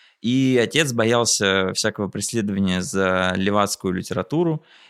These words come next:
и, как даже упоминается, Сократес прямо так и называет, что это большевикс книги. Ам, отец их сжига-, отец их сжигал. И Сократес, увидев это, поговорив с отцом, понял вообще, что к чему, что происходит,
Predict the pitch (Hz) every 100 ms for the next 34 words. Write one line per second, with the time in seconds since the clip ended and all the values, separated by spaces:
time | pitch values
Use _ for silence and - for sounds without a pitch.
0 | - 104 110 - - 98 104 95 98 101
1 | 101 101 98 - 90 95 101 - - 98
2 | 101 92 - 101 95 98 95 90 107 104
3 | 92 92 - - _ 127 117 104 120 120
4 | 147 - - _ _ _ _ 117 131 151
5 | 143 127 - - - - 104 101 98 98
6 | 98 98 98 - - - _ _ _ _
7 | _ _ _ _ _ _ - 131 120 110
8 | 98 113 101 95 _ 98 - 160 120 -
9 | 110 117 101 85 90 - _ - 110 110
10 | 107 104 113 113 95 107 135 165 - 131
11 | - 110 107 101 104 104 - 95 - 165
12 | 151 - - 123 107 98 98 92 - -
13 | - 107 - 113 135 151 - - 101 -
14 | - 180 156